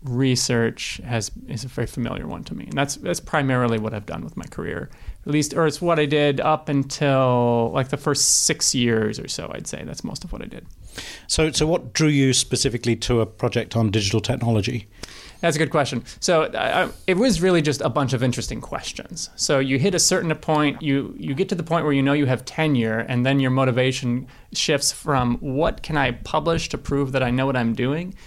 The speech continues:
Speaker 1: and it shifts into questions like, what would be most interesting for me to spend the next few years of my life on?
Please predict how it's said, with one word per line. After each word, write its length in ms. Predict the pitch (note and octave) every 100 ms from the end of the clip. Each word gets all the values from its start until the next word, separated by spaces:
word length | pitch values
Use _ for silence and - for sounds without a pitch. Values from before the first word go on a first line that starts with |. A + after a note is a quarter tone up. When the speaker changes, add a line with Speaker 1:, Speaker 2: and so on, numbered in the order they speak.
| - -
Speaker 1:
and 100 | D3
it 60 | C#3+
shifts 260 | F3+ -
into 460 | E3 D3+ D3+ C#3 C3
questions 720 | - D3 - C#3 B2+ A#2+ - - - -
like, 340 | B2 A2+ - - -
what 180 | D3 D#3+
would 120 | F3
be 80 | C#3+
most 260 | C#3 C3 C#3
interesting 400 | B2+ C3 C3+ A#2+
for 140 | B2
me 100 | A#2
to 80 | A#2
spend 240 | - B2
the 60 | A#2
next 160 | A#2
few 140 | - A#2+
years 220 | A#2 A#2
of 80 | G2+
my 120 | G#2+
life 320 | A2 G2 -
on? 200 | - -